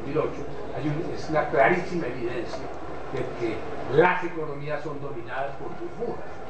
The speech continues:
Y habrá que darle un premio Nobel a una persona por una teoría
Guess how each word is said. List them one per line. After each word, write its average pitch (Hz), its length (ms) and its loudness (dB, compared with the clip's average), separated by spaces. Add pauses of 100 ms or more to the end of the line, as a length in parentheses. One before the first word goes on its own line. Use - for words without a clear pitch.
(160)
Y - 40 -2
habrá 170 240 2
que 160 160 2
darle 151 460 4 (380)
un 156 140 -2
premio 170 360 4
Nobel 165 300 4
a - 100 2
una 170 260 4
persona - 480 -2 (2000)
por 156 160 10
una 185 280 10
teoría 156 520 6